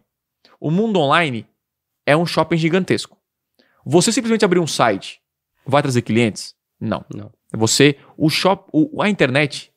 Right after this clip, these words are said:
Speaker 1: é um buraco negro. É a esquina lá que é mal iluminada, que não tem segurança e que ninguém vai lá. Quantos restaurantes você deixou de ir porque é lá longe, porque não faz sentido, sabe? Então, s-, então é a mesma coisa que a internet. Então,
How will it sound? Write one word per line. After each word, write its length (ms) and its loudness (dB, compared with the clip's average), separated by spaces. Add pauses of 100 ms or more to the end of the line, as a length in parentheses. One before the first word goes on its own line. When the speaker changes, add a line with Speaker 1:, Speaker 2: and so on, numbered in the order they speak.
Speaker 1:
é 80 0
um 80 -2
buraco 340 -2
negro. 260 -4 (720)
É 340 0 (100)
a 80 2
esquina 480 0
lá 200 2
que 300 -2
é 120 0
mal 260 2
iluminada, 520 -2
que 80 -10
não 80 0
tem 100 0
segurança 520 0
e 20 -4
que 140 -4
ninguém 260 0
vai 120 2
lá. 220 -4 (500)
Quantos 460 2
restaurantes 500 -2
você 100 -2
deixou 280 0
de 120 -2
ir 40 0
porque 240 -4
é 100 2
lá 240 -2
longe, 680 -2 (360)
porque 260 0
não 100 2
faz 200 0
sentido, 760 0 (220)
sabe? 300 -2
Então, 340 -2
s-, 240 -10 (300)
então 220 0
é 80 2
a 40 0
mesma 280 0
coisa 160 0
que 60 0
a 40 0
internet. 460 -2 (800)
Então, 260 2